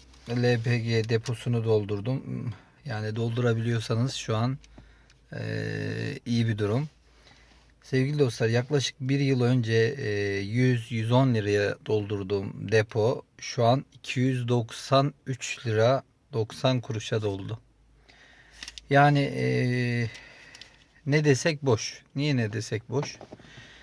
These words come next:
Yetkililerin bazen yaptığı açıklamaları okuyorsunuz. Ben de bazen YouTube sayfamda paylaşıyorum.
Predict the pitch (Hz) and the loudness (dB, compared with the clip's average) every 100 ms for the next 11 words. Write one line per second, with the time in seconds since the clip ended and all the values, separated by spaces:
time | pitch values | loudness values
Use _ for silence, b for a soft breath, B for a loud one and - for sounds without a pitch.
0 | B B B 135 143 - - 175 170 170 | B B B 2 2 2 -2 0 2 2
1 | 165 147 151 147 151 151 143 131 - 147 | 4 6 6 4 0 0 0 0 2 2
2 | 127 - - 131 127 127 131 127 - 117 | 2 -2 2 4 6 6 4 0 -2 -2
3 | 113 113 107 - - - - 131 127 117 | -2 -4 -4 -6 -14 -14 -6 0 2 4
4 | 107 110 107 110 110 110 - 113 - 110 | 2 2 2 0 0 -2 -4 -10 -4 -2
5 | 101 117 107 104 - 107 104 131 - 143 | 0 -2 -2 -2 -2 -2 -2 -2 0 0
6 | 113 113 | 0 -6